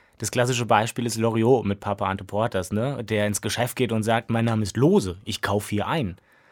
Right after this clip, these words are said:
Ja, und aus seiner Einkäuferrolle, die er sein Leben lang gelebt hat, nicht wieder rauskommt.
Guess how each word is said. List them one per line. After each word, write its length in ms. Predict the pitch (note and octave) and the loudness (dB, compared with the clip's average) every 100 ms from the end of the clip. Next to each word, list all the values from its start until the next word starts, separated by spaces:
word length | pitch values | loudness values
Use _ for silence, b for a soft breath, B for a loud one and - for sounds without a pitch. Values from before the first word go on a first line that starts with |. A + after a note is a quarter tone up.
| b | b
Ja, 140 | G2+ C3 | 2 2
und 180 | C3+ C3 | 4 2
aus 160 | B2 | 2
seiner 300 | A#2+ A2+ A2 | 2 2 0
Einkäuferrolle, 920 | A2+ F#3+ - A#2+ - G2+ G2+ B2 D#3 | 0 -2 0 0 0 0 2 2 2
die 180 | A#2+ A#2 | 0 2
er 120 | A#2+ | 2
sein 180 | A2+ A2 | 4 0
Leben 280 | A2 B2 C3+ | 2 0 2
lang 180 | B2 A#2+ | -2 -2
gelebt 320 | A2+ C3 - | -2 -2 -4
hat, 140 | B2 | -6
nicht 180 | B2 - | -6 -4
wieder 140 | A2+ G#2+ | -2 0
rauskommt. 560 | C3+ G#3+ - G2+ G2 | -2 -4 -8 -8 -8